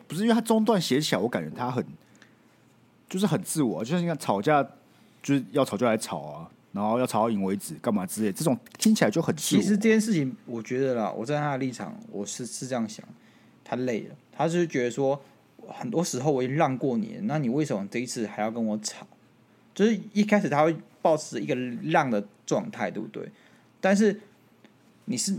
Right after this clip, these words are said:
Speaker 2: 这终究是你让他，而不是你内心接受的。
Speaker 1: 嗯。
Speaker 2: 所以你其实没有解决问题，你只是在让。那我就问你，就像我一开始讲，这些东西能长久吗？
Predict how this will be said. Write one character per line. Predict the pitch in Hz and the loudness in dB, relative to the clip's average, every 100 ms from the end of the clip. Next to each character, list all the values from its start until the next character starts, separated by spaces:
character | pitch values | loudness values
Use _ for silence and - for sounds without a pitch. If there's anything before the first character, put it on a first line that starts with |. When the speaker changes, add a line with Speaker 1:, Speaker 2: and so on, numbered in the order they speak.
| 226 | -2
Speaker 2:
这 | 202 | 0
终 | 208 190 | 2 2
究 | 185 | 2
是 | 170 | 0
你 | 117 104 | -2 0
让 | 131 104 | 0 0
他， | 113 117 | -2 -4
而 | |
不 | 120 123 | -4 -4
是 | 135 | -4
你 | 113 101 | -6 -6
内 | 139 123 | -4 -4
心 | 117 120 | -4 -6
接 | 113 104 | -2 -2
受 | 104 117 95 | -2 -4 -4
的。 | - - _ _ _ _ _ _ 208 | -8 -20 _ _ _ _ _ _ -8
Speaker 1:
嗯。 | 185 | 0
Speaker 2:
所 | 247 | 2
以 | |
你 | 165 | 2
其 | 165 | 2
实 | 165 | 0
没 | 185 | 2
有 | 196 | 0
解 | 131 | 0
决 | 104 | -2
问 | 120 120 110 | 0 0 -2
题， | - | -8
你 | 113 151 | -10 -8
只 | 123 | -8
是 | 113 | -4
在 | 123 | -4
让。 | 139 143 104 71 | -2 -2 -2 -4
那 | 180 - - - - | -6 -6 -14 -20 -10
我 | 135 | -4
就 | 143 | 2
问 | 170 170 123 | 4 4 2
你， | 92 | -2
就 | 107 | -4
像 | 139 135 | -4 -2
我 | 104 | -2
一 | |
开 | 107 | -4
始 | 110 | -4
讲， | 110 - - - - | -6 -10 -14 -20 -6
这 | 160 | -4
些 | 147 151 | -2 -2
东 | 147 | -2
西 | 143 | -4
能 | 143 104 | -4 -4
长 | 104 - 104 | -4 -4 -6
久 | 107 | -6
吗？ | - | -10